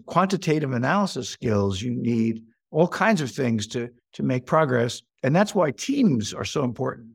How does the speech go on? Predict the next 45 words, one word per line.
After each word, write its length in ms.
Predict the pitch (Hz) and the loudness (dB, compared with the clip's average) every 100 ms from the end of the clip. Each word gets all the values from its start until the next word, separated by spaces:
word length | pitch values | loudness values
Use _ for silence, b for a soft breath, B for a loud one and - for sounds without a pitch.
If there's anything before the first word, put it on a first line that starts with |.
| _ _ _ | _ _ _
You 100 | 135 | -2
don't 100 | 151 | 0
have 140 | 160 165 | 0 0
to 60 | 147 | 0
have 100 | 135 | 0
all 120 | 147 | -2
the 100 | 143 | -2
skills 320 | - 165 135 - | -4 -2 -2 -4
yourself, 560 | 127 120 - 190 143 - - | -10 -8 0 0 0 -6 -8
uh, 40 | |
but 200 | 123 131 | -6 -4
you, 280 | 135 139 139 | -4 -6 -8
if 140 | 131 - | -14 -4
you're 120 | 156 | 0
on 80 | 139 | 0
a 60 | |
good 180 | 131 147 | 0 -4
team, 360 | - 202 147 135 | -2 0 0 -2
somebody 520 | 165 165 147 143 123 | -6 -4 -2 -2 -2
has 240 | 123 123 | -4 -4
quantitative 520 | - 139 120 151 143 | -2 -2 0 0 0
skills 380 | 120 - 143 127 | -2 -4 -2 -2
and 80 | 120 | -4
someone 220 | 147 131 | -4 -2
has 160 | 123 113 | -2 -2
language 300 | 123 127 117 | -2 -2 -4
skills. 420 | - 147 131 - _ _ | -6 -4 -4 -8 _ _
Someone 380 | - 156 147 135 | -4 0 4 4
knows 160 | 127 | 4
how 80 | 135 | 2
to 80 | 127 | 0
read 240 | 120 117 | 0 -2
text. 320 | 127 131 - | 0 -2 -2
Someone 320 | - 135 131 123 | -8 -6 -4 -2
knows 240 | 131 107 | -2 -2
the 100 | 127 | -2
history 300 | 127 - 127 | -2 -2 -6
and 100 | 113 | -2
politics. 420 | 123 123 117 131 _ _ - | 0 0 0 -10 _ _ 0
These 160 | 214 | 2
are 140 | 160 147 | 4 4
all 160 | 143 | 2
great, 340 | 120 139 139 135 - _ - | 2 2 2 0 -10 _ -12
uh, 140 | 160 | -12
adventures 840 | - 127 147 190 - 123 127 - | -4 2 4 2 2 0 0 -8